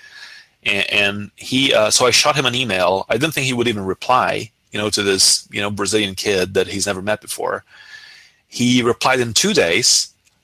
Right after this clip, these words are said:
um, apologizing to me because he's like, "I would, you know, like, I know of your supervisor. I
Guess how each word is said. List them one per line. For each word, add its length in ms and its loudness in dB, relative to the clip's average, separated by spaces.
um, 600 0
apologizing 840 2
to 100 0
me 140 -2
because 580 -2
he's 180 -4
like, 200 2
"I 100 4
would, 320 0
you 120 -2
know, 140 4
like, 100 0
I 80 0
know 260 4
of 80 0
your 160 2
supervisor. 600 2
I 100 2